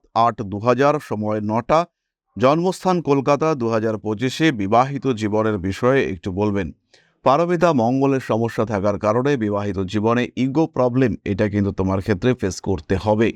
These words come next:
দু হাজার পঁচিশের শেষ ভাগে সন্তান প্রাপ্তির সম্ভাবনা রয়েছে এবং এর ফলে বিবাহিত জীবনে স্থিতিশীলতা আসবে। একই সঙ্গে সঙ্গে এটাও বলবো যে প্রফেশনাল ডেভেলপমেন্ট, এই দিকেও কিন্তু তোমার অবশ্যই অগ্রসর হওয়া উচিত। কর্মক্ষেত্রে উন্নতি,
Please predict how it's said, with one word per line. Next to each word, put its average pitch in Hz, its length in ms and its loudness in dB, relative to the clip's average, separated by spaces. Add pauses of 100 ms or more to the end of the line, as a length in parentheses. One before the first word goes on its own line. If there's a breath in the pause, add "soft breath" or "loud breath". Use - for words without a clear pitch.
(180)
দু 123 80 4
হাজার 165 260 2
পঁচিশের 147 500 -2
শেষ 117 320 0
ভাগে 120 280 0
সন্তান 95 440 -2
প্রাপ্তির 92 460 -4
সম্ভাবনা 95 480 0
রয়েছে 101 320 -2 (380)
এবং 147 200 2 (200)
এর 143 280 2
ফলে 110 400 0
বিবাহিত 104 440 -2
জীবনে 98 460 0
স্থিতিশীলতা 85 760 -2
আসবে। 98 380 0 (300)
একই 147 360 0
সঙ্গে 160 240 0
সঙ্গে 156 340 -2
এটাও 127 320 0
বলবো 127 340 0 (120)
যে 147 160 -2
প্রফেশনাল 165 800 0
ডেভেলপমেন্ট, 101 580 0 (340)
এই 147 160 4
দিকেও 131 340 2
কিন্তু 101 360 0
তোমার 98 340 0 (100)
অবশ্যই 107 560 0 (100)
অগ্রসর 92 580 -2
হওয়া 90 260 0
উচিত। 101 320 0 (340)
কর্মক্ষেত্রে 180 640 0
উন্নতি, 107 460 0